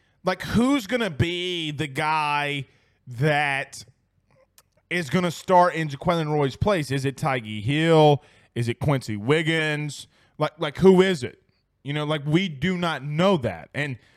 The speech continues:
relatively, relatively, they have shut the media out. And, and I don't blame 'em.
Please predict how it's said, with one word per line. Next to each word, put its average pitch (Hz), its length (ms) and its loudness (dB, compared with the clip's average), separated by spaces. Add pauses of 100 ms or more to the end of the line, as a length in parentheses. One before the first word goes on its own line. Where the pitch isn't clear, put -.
(520)
relatively, 139 1160 0 (360)
relatively, 147 920 2 (600)
they 160 380 -4
have 165 720 -6 (640)
shut - 560 -2
the 180 80 0
media 165 420 -2
out. 156 480 0
And, 185 220 -6
and 185 180 -2
I 208 140 0
don't 254 220 4
blame 180 340 0
'em. 254 160 0